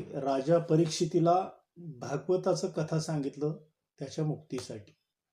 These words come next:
असा हा श्रीमद भागवत आणि भगवत गीतेचा फरक आहे महत्वाचा. तर आता आपण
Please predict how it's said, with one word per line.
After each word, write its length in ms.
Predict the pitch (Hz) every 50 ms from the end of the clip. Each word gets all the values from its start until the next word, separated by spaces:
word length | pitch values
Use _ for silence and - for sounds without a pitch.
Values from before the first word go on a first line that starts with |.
| - - _ _ _ _ _ _ _ _ _ _ _ _ _ _ _ _ _ _ _ _ -
असा 260 | 147 - - 170 165
हा 280 | 156 151 156 160 165 170 170 - - _ _ _ _ _ _ _ _ _ _ _ _ _ _
श्रीमद 540 | - - - - 123 135 147 156 180 165 143
भागवत 460 | 139 123 120 127 123 143 147 139 -
आणि 180 | 131 131 151 160 - - 180
भगवत 520 | 156 - 135 131 123 127 151 170 165 156
गीतेचा 540 | 160 151 147 151 - 139 131 - - 160 156 - - - - - - - _ _
फरक 320 | - - 139 147 156 151 143
आहे 220 | 113 98 - 131
महत्वाचा. 520 | 127 123 110 101 - 113 110 - - 156 156 - - - - - - _ _ _ _ _ _
तर 720 | - - _ _ _ _ _ _ _ _ _ _ - 139
आता 180 | 139 - 143
आपण 400 | 139 135 - 156 147 147 151 151